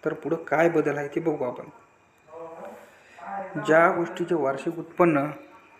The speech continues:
हे, सॉरी मित्रांनो, ज्या कुटुंबाचे वार्षिक उत्पन्न, उत्पन्न हे अडीच लाखापेक्षा जास्त आहे, अशा लाडक्या बहिणींना यापुढे लाडकी बहीण योजनेचा लाभ मिळणार नाही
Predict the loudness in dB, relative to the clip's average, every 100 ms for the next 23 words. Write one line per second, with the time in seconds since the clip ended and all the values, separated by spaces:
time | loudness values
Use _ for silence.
0 | -20 -20 -20 _ -20 -8 0 2 2 -6
1 | -18 -20 _ -14 -12 -12 -12 -14 -18 -20
2 | -20 -20 -20 -20 -4 4 4 4 -2 -4
3 | -4 -10 2 6 6 4 -2 2 2 2
4 | 2 2 2 -2 -4 -4 0 0 0 -4
5 | 2 2 4 2 0 4 4 4 2 2
6 | 2 4 0 2 -2 0 -4 0 -2 -2
7 | -12 -20 -18 -18 -14 -4 0 2 0 0
8 | -4 2 2 4 0 0 -2 -2 -4 -4
9 | -8 -2 6 6 6 2 2 -2 -16 -20
10 | -20 -20 -18 -20 -20 -20 _ 0 4 4
11 | 4 -2 -2 -2 -2 -2 -4 -4 -2 0
12 | 0 0 0 2 2 -2